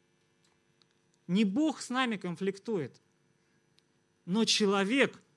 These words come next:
по своей глупости конфликтует с Богом.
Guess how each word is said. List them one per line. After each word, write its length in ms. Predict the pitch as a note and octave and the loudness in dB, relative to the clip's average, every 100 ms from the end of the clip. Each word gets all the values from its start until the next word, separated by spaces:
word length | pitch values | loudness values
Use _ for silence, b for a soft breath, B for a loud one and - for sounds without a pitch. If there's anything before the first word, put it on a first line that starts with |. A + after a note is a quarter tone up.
| _ _ _ _ | _ _ _ _
по 80 | D#3+ | -6
своей 340 | - F#3+ A#3 | -2 -2 -2
глупости 840 | E3+ G#3 B3 A#3+ E3 - - A2 A2 _ _ _ _ _ _ _ _ | 0 0 0 2 0 -2 -6 -12 -16 _ _ _ _ _ _ _ _
конфликтует 600 | - C#3+ D3+ C#3+ F3+ D#3+ | -10 -8 -10 -12 -10 -10
с 20 | C#3+ | -10
Богом. 380 | D3 C3+ A#2 | -10 -12 -14